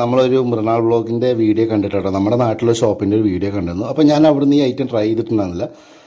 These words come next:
അങ്ങനെ കഴിക്കാലോ വെച്ചിട്ട് പോയതാട്ടോ. അപ്പൊ എൻ്റെ കൂടെ വിഷ്ണു ഉണ്ട് ട്ടോ. അപ്പൊ ഞങ്ങൾ വർക്കിന്റെ ഇടയിലാണ്. അപ്പൊ പൊറാട്ടയും പറഞ്ഞു ട്ടോ. അതിൻ്റെ കൂടെ ബീഫ് ഫ്രൈ ആ പറഞ്ഞത്. ഉച്ച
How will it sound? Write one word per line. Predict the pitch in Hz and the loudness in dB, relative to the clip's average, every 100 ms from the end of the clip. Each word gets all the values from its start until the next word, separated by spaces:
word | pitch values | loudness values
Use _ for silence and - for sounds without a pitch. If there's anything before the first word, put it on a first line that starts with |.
| _ - | _ -4
അങ്ങനെ | 117 127 | -2 2
കഴിക്കാലോ | 120 113 127 139 | 2 4 2 4
വെച്ചിട്ട് | 135 131 131 | 2 2 2
പോയതാട്ടോ. | 107 101 98 95 | 2 2 -2 -4
അപ്പൊ | 95 107 104 | -2 -2 0
എൻ്റെ | 104 | 0
കൂടെ | 113 113 | 0 0
വിഷ്ണു | - 113 | -2 -4
ഉണ്ട് | 95 | -4
ട്ടോ. | 92 | -4
അപ്പൊ | 98 | -4
ഞങ്ങൾ | 101 101 | -2 -4
വർക്കിന്റെ | - 110 110 | -6 -2 0
ഇടയിലാണ്. | 110 107 95 - - - _ _ _ - | 0 0 -2 -8 -20 -20 _ _ _ -6
അപ്പൊ | 120 139 | -2 2
പൊറാട്ടയും | 139 131 131 143 127 | 4 4 2 2 0
പറഞ്ഞു | 117 | 0
ട്ടോ. | 117 | 0
അതിൻ്റെ | 117 113 117 | 0 -2 -2
കൂടെ | 117 113 104 | -2 -2 -2
ബീഫ് | 120 - | -6 -4
ഫ്രൈ | 110 104 120 | -4 0 0
ആ | 123 | 2
പറഞ്ഞത്. | 101 90 92 113 | 0 -2 -2 -4
ഉച്ച | - | -2